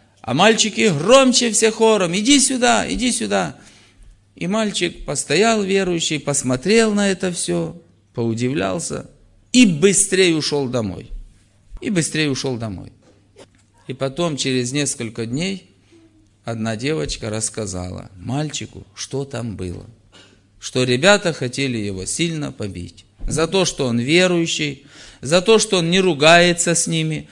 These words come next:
за то, что он с ними не участвует в драках ихних, играх ихних. Они решили ему отомстить и побить, посмеяться над верующим мальчиком. Но Бог так сделал.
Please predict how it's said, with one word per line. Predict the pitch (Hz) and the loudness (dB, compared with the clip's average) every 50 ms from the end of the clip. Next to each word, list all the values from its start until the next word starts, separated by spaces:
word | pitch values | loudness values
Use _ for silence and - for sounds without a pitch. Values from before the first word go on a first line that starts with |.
| - - - - | -20 -20 -18 -10
за | - 123 147 180 190 | -6 -2 0 0 2
то, | - 240 247 | 4 4 4
что | 220 - - 214 | 4 4 4 4
он | 202 196 175 | 4 4 2
с | - - | 0 0
ними | 233 220 214 208 202 | 2 2 2 4 4
не | 190 190 190 | 4 2 2
участвует | 190 190 180 - 214 208 196 185 - - 170 165 165 156 151 156 143 | 2 2 2 4 6 6 6 4 2 0 0 2 2 2 0 0 0
в | 139 135 131 123 120 120 | -2 0 -2 -2 -6 -4
драках | 123 139 156 202 233 247 240 226 240 - 208 196 190 - - - | -2 2 6 6 8 8 6 4 4 2 2 2 2 0 -4 -10
ихних, | - - 185 202 202 185 170 - 175 170 160 151 - - - - - - - _ _ _ _ | -6 -2 0 0 0 0 0 -2 -4 -4 -4 -4 -8 -14 -20 -20 -20 -20 -20 _ _ _ _
играх | - 202 240 247 240 196 196 208 208 208 190 - 190 | 0 4 6 6 6 6 4 4 4 4 2 0 -2
ихних. | 190 196 196 190 - - 175 170 160 151 - - - - - - - | -2 0 0 0 -2 -2 -4 -4 -4 -6 -8 -14 -20 -20 -20 -16 -8
Они | - - 202 226 226 208 | -4 0 2 2 2 2
решили | 165 143 135 - 185 202 190 165 135 | 2 0 0 0 0 0 0 0 0
ему | 127 131 139 156 170 180 180 - - | 0 -2 -2 0 -2 -2 -2 -4 -6
отомстить | - 135 127 - 127 123 120 127 - 185 190 170 - | -8 -8 -6 -4 -4 -4 -4 -4 -4 -6 -6 -4 -6
и | 143 135 | -8 -4
побить, | - 135 120 104 104 104 110 107 - - - _ _ _ _ _ _ | -4 -4 -2 -2 -2 -2 -4 -4 -8 -14 -20 _ _ _ _ _ _
посмеяться | 220 220 220 - 190 196 202 214 214 214 208 - 156 | -2 0 0 0 2 2 4 4 2 2 0 -2 -2
над | 143 143 139 131 143 | -2 -2 -2 -2 0
верующим | 170 190 180 151 127 123 - 110 104 | 0 0 0 -2 -2 -4 -4 -6 -6
мальчиком. | 104 104 101 107 107 - - - - - - - _ _ _ _ _ - - _ _ _ _ - - - - | -6 -6 -6 -8 -10 -10 -14 -16 -16 -20 -20 -20 _ _ _ _ _ -20 -20 _ _ _ _ -20 -20 -10 -4
Но | 123 151 175 190 190 | 0 2 4 4 4
Бог | 170 190 220 220 202 - - - | 6 8 8 8 8 6 2 2
так | 190 180 165 147 139 | 4 4 4 4 2
сделал. | 131 123 127 139 190 247 269 254 233 185 135 107 98 | 0 -4 -2 0 2 4 4 4 4 2 0 -2 -4